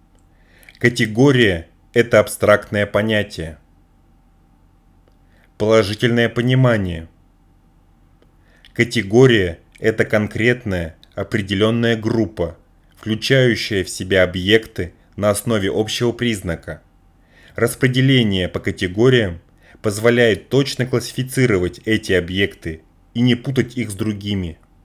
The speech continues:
Категория — это только профессиональная градация, используемая в учреждениях, организациях, на предприятиях.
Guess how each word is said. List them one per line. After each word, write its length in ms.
Категория — 640
это 120
только 320
профессиональная 1120
градация, 800
используемая 840
в 280
учреждениях, 1040
организациях, 1040
на 160
предприятиях. 840